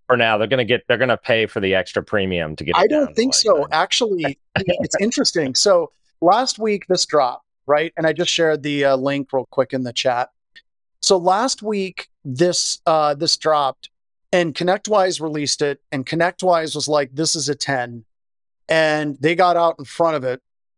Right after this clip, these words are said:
Speaker 2: I really felt like ConnectWise did a good job, and I wanted to kinda give some people background on that. Um, I was asked to be part of a webcast for the Cyber Call with Andrew Morgan and, uh, kind of moderate a panel discussion with John Hammond and, um,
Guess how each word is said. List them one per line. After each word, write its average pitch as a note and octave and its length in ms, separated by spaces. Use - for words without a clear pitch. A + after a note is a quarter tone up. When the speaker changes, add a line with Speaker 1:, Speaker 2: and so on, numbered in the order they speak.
Speaker 2:
I F#3+ 120
really A3+ 360
felt G#3+ 300
like F3+ 220
ConnectWise E3 600
did D#3+ 300
a D#3 60
good C#3 160
job, C#3 340
and C#3 80
I C#3 40
wanted D#3 240
to - 80
kinda D3+ 140
give C3+ 160
some C#3 120
people C#3 340
background C3+ 540
on C3+ 120
that. C3 240
Um, D3 520
I E3 60
was E3+ 220
asked G3 300
to A3 80
be F#3+ 80
part F3 260
of D#3 60
a D3 60
webcast C#3+ 760
for D3 80
the B2+ 80
Cyber D#3 380
Call A#2+ 240
with B2 120
Andrew C3+ 300
Morgan B2+ 480
and, D#3 440
uh, C#3+ 160
kind F3 180
of C#3 80
moderate D#3+ 400
a C3 60
panel D#3 400
discussion C#3 540
with B2+ 100
John C#3 300
Hammond C3 640
and, B2+ 360
um, A#2+ 320